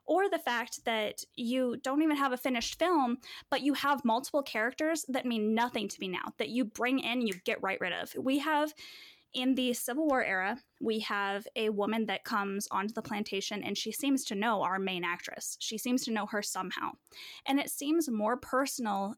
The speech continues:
than just the fact that we find out that she's been on the talk circuit and on C N N and she writes books. It feels more personal that this woman actually knows her than just,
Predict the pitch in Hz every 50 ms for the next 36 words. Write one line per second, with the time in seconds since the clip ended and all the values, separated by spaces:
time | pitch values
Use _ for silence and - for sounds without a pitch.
0 | _ _ - 220 202 214 220 214 208 208 202 - - 214 208 202 208 - - -
1 | - 214 - - 202 196 - - - 196 214 - 226 208 202 - 190 202 190 -
2 | - - - - - - 214 196 202 - - 208 - 202 196 202 202 - - 196
3 | 196 196 208 - - 226 294 - - - 247 - - - - - - - - 220
4 | 220 214 208 202 208 - - - - - - - - - 208 220 240 226 - -
5 | 285 277 277 269 277 339 427 370 233 220 202 - - 208 208 208 208 208 - -
6 | 240 247 233 285 294 - - - - 370 254 214 - - - - 254 254 - -
7 | - - - - 269 269 285 302 294 277 262 247 240 - - - 208 180 - -
8 | - 254 269 294 277 247 233 - 220 220 - - 247 247 240 254 233 - 196 196
9 | 220 - - - 233 220 214 208 208 208 190 196 202 - - - - - - -
10 | - - - - _ _ _ _ - 240 226 208 226 202 202 196 202 196 - -
11 | 196 190 185 185 185 - - - - - - - - -